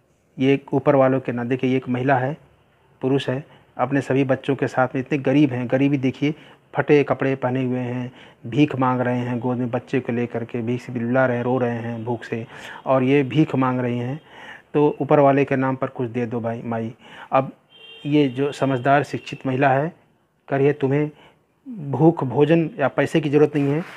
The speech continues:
बल्कि तुम्हारे लिए गर्भ निरोधक गोली की ज़रूरत है, तुम्हारे लिए यही ज़रूरत है।" ये सही है कि ऐसे लोगों को गर्भ निरोधक गोली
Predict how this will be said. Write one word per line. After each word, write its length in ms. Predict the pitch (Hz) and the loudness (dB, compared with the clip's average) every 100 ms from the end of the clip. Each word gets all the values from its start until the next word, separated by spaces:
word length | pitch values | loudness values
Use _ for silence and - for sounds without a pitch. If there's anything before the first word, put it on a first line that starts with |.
| - 131 | -8 -6
बल्कि 200 | 123 135 | -4 -4
तुम्हारे 380 | 139 131 139 | -2 -2 -2
लिए 240 | 131 131 143 | 0 0 0
गर्भ 260 | 120 135 | 2 0
निरोधक 380 | 123 120 123 131 | 0 -4 -2 -4
गोली 280 | 123 117 123 | -4 -2 -4
की 160 | - 120 | -4 -6
ज़रूरत 220 | 113 - | -6 -8
है, 160 | 139 - - _ - | -12 -12 -20 _ -4
तुम्हारे 280 | 131 127 135 | 0 2 2
लिए 160 | 127 123 | 2 0
यही 140 | 120 | 0
ज़रूरत 240 | 117 110 - | -2 -8 -14
है।" 160 | - | -20
ये 180 | _ 135 | _ -8
सही 300 | - 175 165 | 4 4 6
है 180 | 139 160 - _ | 2 -2 -14 _
कि 60 | - | -8
ऐसे 280 | 135 139 156 | -6 -4 -2
लोगों 220 | 139 139 | -2 -2
को 100 | 135 | -2
गर्भ 200 | 123 135 | 0 -2
निरोधक 280 | 123 117 127 | -2 -4 -6
गोली 380 | 113 120 131 | -6 -4 -4